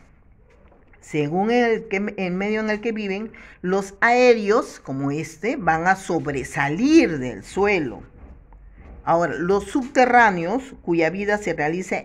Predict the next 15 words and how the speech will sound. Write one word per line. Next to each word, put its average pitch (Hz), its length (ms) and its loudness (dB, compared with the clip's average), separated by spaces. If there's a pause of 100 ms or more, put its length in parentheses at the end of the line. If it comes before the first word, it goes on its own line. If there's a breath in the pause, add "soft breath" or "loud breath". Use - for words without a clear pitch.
en 180 220 -2
el 156 140 -2
interior 143 640 -4
de 170 120 0
la 165 220 0
tierra, 180 400 4
que 123 120 -8
no 135 140 -6
los 156 180 -6
vamos 156 380 -2
a 190 100 4
ver. 262 300 2 (1300 loud breath)
Y 262 140 4
los 285 280 4
acuáticos, 262 1000 2